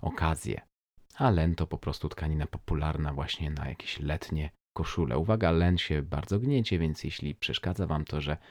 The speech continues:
koszula będzie bardzo wygnieciona, to nie kupujcie lnu. Bawełna będzie dużo mniej się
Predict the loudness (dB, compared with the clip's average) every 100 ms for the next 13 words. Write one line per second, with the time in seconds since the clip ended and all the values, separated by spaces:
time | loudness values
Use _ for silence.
0 | -18 -8 -4 -2 0 0 -2 -2 -2 0
1 | 0 2 4 2 2 4 4 2 -6 -20
2 | -6 -2 -2 -2 -2 0 0 2 4 6
3 | 6 4 0 -14 _ 0 4 6 6 6
4 | 4 0 -16 0 2 4 4 2 -2 -2
5 | -2 0 0 2 0 0 -4 -4 -4